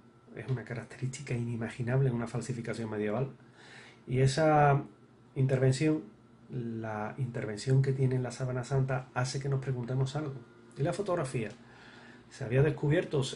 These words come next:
o era posible en el siglo trece? La respuesta es que no. Se sabían los principios de la cámara oscura, pero no había inventada, ni mucho menos, ni faltaban siglos por descubrirse o por hacerse el sistema por el que se llevaba a cabo realmente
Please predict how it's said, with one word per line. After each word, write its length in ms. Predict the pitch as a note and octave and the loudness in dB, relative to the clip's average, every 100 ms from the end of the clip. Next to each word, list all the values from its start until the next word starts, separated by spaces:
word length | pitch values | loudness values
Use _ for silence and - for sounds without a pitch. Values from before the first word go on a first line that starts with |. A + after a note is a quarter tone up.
| - | -2
o 180 | A#2 A#2 | 2 6
era 180 | B2+ C3 | 6 4
posible 600 | C3 - B2+ B2 A#2+ - - | 2 2 2 2 -2 -4 -8
en 180 | A#2+ A#2 | -6 -2
el 140 | A2+ | -2
siglo 260 | - B2+ A#2 | 0 0 0
trece? 400 | C3 C#3 G#3 G#3+ - - | 2 2 2 -4 -6 -16
La 60 | - | -12
respuesta 340 | - A2+ - | -10 -8 -4
es 60 | C3+ | 0
que 100 | C3 | 2
no. 240 | B2 D#3+ - - - - - - | 4 2 -2 -14 -20 -20 -20 -14
Se 80 | - | -8
sabían 240 | C3 A#2 B2 | -4 0 2
los 100 | C3+ | 4
principios 420 | C#3+ C3 C#3 E3+ | 4 4 2 0
de 80 | E3+ | -2
la 120 | C3 | 0
cámara 240 | B2 B2+ | 2 2
oscura, 400 | A2 C#3+ G3+ C#3 | 0 2 4 4
pero 180 | C3 G#2 | 2 -4
no 160 | G#2 A2 | -4 -2
había 160 | A2+ | 2
inventada, 540 | A#2+ B2 A#2 A#2+ C3+ D#3 | 2 2 2 4 4 4
ni 100 | A#2+ | 2
mucho 340 | B2 C3 B2+ | 2 2 2
menos, 240 | A#2+ C#3 | 2 2
ni 160 | E3 A#2+ | 2 -2
faltaban 500 | - G#2 A#2 B2+ C3+ | -2 -6 0 4 4
siglos 340 | C#3 E3 D#3+ | 4 0 0
por 160 | - A#2+ | -2 -4
descubrirse 580 | A2 A#2+ A2+ A#2 D3+ F3 - - - - | -4 -4 -2 -2 -2 -6 -12 -20 -14 -4
o 100 | C3 | -2
por 200 | B2 A2+ | 0 -2
hacerse 360 | G#2+ B2+ A2+ | 0 0 2
el 60 | A2 | 0
sistema 420 | C3 - A#2+ D3 - - | -2 -2 2 2 0 -8
por 180 | C3 B2+ | -2 2
el 80 | C3 | 2
que 140 | D#3 | 2
se 260 | C3+ - B2+ | -2 -2 -4
llevaba 320 | A2+ A2+ C3 | 0 2 4
a 60 | B2+ | 4
cabo 300 | A#2+ C3+ - - - - - - | 4 2 0 -8 -20 -20 -20 -6
realmente 760 | C3 C3 C3 C3 C3+ C3+ F#3 | -4 0 4 8 10 10 6